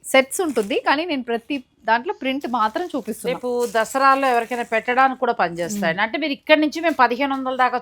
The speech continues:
Speaker 2: చూపిస్తున్నాము. మీరు ఏ బడ్జెట్ కావాలంటే ఆ బడ్జెట్ ప్లాన్ చేసుకోవచ్చు.
Speaker 1: ప్లాన్ చేసుకోవచ్చు.
Speaker 2: ఆ.
Speaker 1: So, ఇదైతే ఫైవ్ నైంటీ నైన్. So,
Speaker 2: ఆ.
Speaker 1: ఫైవ్ నైంటీ నైన్ తో స్టార్ట్ చేస్తున్నాం.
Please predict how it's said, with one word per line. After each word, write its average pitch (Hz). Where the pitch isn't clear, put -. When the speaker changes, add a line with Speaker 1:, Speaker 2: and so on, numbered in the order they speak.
Speaker 2:
చూపిస్తున్నాము. 202
మీరు 240
ఏ 240
బడ్జెట్ 277
కావాలంటే 269
ఆ 392
బడ్జెట్ 180
ప్లాన్ 139
చేసుకోవచ్చు. 131
Speaker 1:
ప్లాన్ 214
చేసుకోవచ్చు. 175
Speaker 2:
ఆ. 135
Speaker 1:
So, 240
ఇదైతే 240
ఫైవ్ 240
నైంటీ 202
నైన్. 180
So, 214
Speaker 2:
ఆ. -
Speaker 1:
ఫైవ్ 240
నైంటీ 226
నైన్ 220
తో 311
స్టార్ట్ 220
చేస్తున్నాం. 190